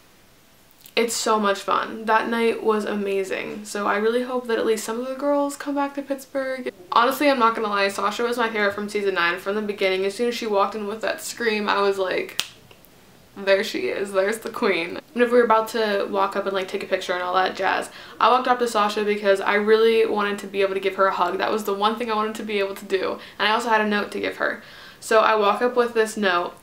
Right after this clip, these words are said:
and I hand it to her, and she was like, "Hi, beautiful," and I was like, <gasps> "You're beautiful." Like, I didn't know what to do with myself. Like, she was so captivating, that big smile and, like, her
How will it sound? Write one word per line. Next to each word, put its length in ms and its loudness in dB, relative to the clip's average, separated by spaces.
and 160 0
I 20 2
hand 200 2
it 80 0
to 100 -2
her, 260 2
and 220 -2
she 100 -6
was 200 -6
like, 360 -2
"Hi, 440 2
beautiful," 920 2
and 120 2
I 160 4
was 180 -6
like, 440 -8
<gasps> 840 -6
"You're 480 4
beautiful." 800 2
Like, 180 4
I 60 2
didn't 160 4
know 60 8
what 100 4
to 60 -4
do 120 6
with 100 6
myself. 360 4
Like, 160 2
she 140 -4
was 120 -2
so 160 6
captivating, 600 4
that 180 0
big 180 0
smile 600 2
and, 140 0
like, 180 0
her 240 -2